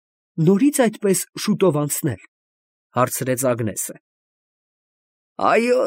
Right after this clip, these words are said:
տիկին, այո», ասաց ալևորը։ «Հենց մեկնելիս այդպես եմ խոստացել Էմլիին։ Ինքներդ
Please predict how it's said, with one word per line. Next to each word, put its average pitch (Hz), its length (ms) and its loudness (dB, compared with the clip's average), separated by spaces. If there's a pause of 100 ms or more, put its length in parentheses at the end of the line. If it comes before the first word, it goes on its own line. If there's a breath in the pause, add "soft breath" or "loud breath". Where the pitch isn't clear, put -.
տիկին, 196 500 -6
այո», 180 400 0 (600)
ասաց 131 420 -2
ալևորը։ 107 420 -6 (1160)
«Հենց 208 400 -2
մեկնելիս 233 680 0
այդպես 220 500 0
եմ 147 140 0
խոստացել 147 720 -2
Էմլիին։ 151 540 0 (1000)
Ինքներդ 240 560 2